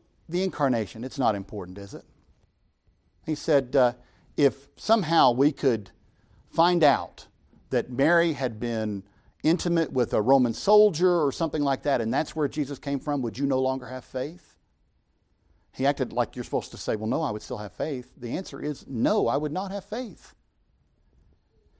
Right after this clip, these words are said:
If the Holy Spirit did not overshadow Mary in this creative miracle, Christ cannot be the Son of God. And if he isn't the perfect God-man, he can't go to Calvary's cross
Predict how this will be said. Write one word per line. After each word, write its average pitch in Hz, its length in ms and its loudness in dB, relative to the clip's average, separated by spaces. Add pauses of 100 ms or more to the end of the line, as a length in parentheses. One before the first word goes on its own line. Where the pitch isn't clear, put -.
If 147 140 0
the 151 100 -2
Holy 220 260 2
Spirit 208 280 2
did 196 100 2
not 165 160 2
overshadow 180 720 4 (220)
Mary 127 580 4
in 143 140 0
this 160 140 0
creative 180 400 2
miracle, 135 640 0 (320)
Christ - 480 -2
cannot 202 380 0
be 196 80 0
the 185 80 4
Son 196 240 -2
of 175 100 -4
God. 208 440 -4 (840)
And 185 140 0
if 175 100 2
he 180 140 2
isn't 220 260 4
the 185 100 0
perfect 202 420 0
God-man, 196 520 4
he 214 80 2
can't 214 220 -2
go 214 100 8
to 208 80 6
Calvary's 196 400 0
cross 208 300 2